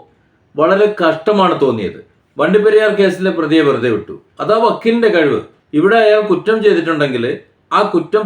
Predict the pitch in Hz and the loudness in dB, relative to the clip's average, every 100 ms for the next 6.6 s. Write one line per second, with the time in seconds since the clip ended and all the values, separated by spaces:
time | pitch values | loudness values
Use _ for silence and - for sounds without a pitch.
0 | 185 160 180 180 175 170 180 156 151 170 | 0 2 2 0 -2 -2 -4 -4 -4 -2
1 | 170 165 151 139 127 127 123 113 107 87 | -2 -2 -2 -2 -2 0 -2 -4 -8 -8
2 | - _ _ 170 196 190 208 214 208 196 | -12 _ _ -2 0 2 2 2 2 2
3 | 175 196 208 208 214 185 160 190 202 208 | 2 2 2 2 0 -2 -6 -4 0 0
4 | 208 202 196 190 190 190 185 185 190 196 | 0 0 0 0 0 -2 -2 0 0 0
5 | 185 180 185 190 208 202 185 196 185 185 | 0 0 0 2 2 0 0 0 0 2
6 | 165 143 135 113 90 | 0 0 0 -2 -4